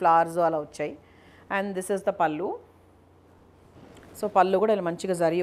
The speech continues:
వచ్చి చాలా బ్యూటిఫుల్గా వచ్చింది. Okay, and overall-గా look of the saree వచ్చేసి ఇలా వస్తుంది. And ఇది మనకి blouse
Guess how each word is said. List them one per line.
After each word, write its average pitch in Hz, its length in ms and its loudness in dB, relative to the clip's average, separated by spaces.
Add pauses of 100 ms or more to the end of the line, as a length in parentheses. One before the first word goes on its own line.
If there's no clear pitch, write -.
వచ్చి 247 140 -10 (100)
చాలా 170 220 2 (120)
బ్యూటిఫుల్గా 208 600 -2
వచ్చింది. 147 320 -10 (1300)
Okay, 285 180 -4 (1400)
and 208 100 -4 (140)
overall-గా 220 460 2
look - 200 -6
of 202 100 -8
the 202 120 -10
saree 190 300 0
వచ్చేసి 180 360 -10
ఇలా 170 180 2
వస్తుంది. 160 400 -10 (2250)
And 208 160 -2
ఇది 220 80 -6 (100)
మనకి - 260 -6
blouse 185 260 4